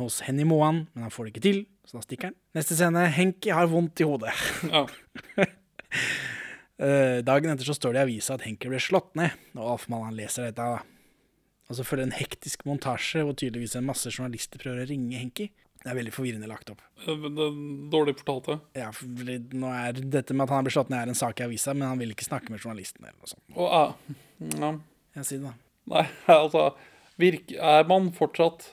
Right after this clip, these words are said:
Speaker 2: er, er han sjømannsprest i Oslo nå, eller er han i sjømannsprestepermisjon hjemme i Oslo?
Speaker 1: <laughs> Ja, det
Speaker 2: Eller
Speaker 1: er
Speaker 2: har
Speaker 1: jo
Speaker 2: han sin, har han
Speaker 1: det er
Speaker 2: sin
Speaker 1: noen prestegreier. Han sk-, det er derfor han bor i denne boligen, for han skal drive med noen presteting.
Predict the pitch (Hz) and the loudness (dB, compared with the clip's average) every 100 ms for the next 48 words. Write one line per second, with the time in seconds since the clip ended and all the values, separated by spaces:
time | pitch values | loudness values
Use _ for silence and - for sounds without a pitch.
0 | _ - 170 160 170 170 160 160 160 - | _ 2 4 8 10 10 10 6 4 -6
1 | _ - - 170 139 131 127 - 151 147 | _ -4 4 6 6 2 0 2 2 2
2 | - - 151 151 156 - 151 165 196 185 | -2 -8 -4 -2 -4 -4 0 2 2 2
3 | 196 233 226 190 185 185 180 175 151 165 | 2 4 6 8 8 6 2 -4 -6 -2
4 | 165 160 156 - 160 139 127 - 143 139 | 0 0 0 2 2 2 -2 -2 -2 0
5 | 151 151 139 143 147 143 143 - - - | 0 2 2 2 2 2 -2 -6 2 6
6 | - 165 156 135 143 151 - 147 147 - | 8 8 8 6 4 2 2 0 0 -4
7 | 151 175 151 170 175 220 185 151 160 156 | -2 -2 2 6 8 10 12 10 8 6
8 | 180 - 165 156 156 151 165 147 147 165 | 2 2 0 2 4 8 10 8 8 4
9 | 226 - 120 127 156 156 147 - - 151 | 2 2 0 0 2 0 -2 -4 -6 0
10 | 147 143 - 156 143 127 127 123 120 117 | 2 2 0 -2 -2 0 0 0 -2 -4
11 | 104 - 120 - 131 131 107 104 104 113 | -6 -8 -10 -6 -2 -2 -4 -8 -8 -8
12 | - 156 | -8 -8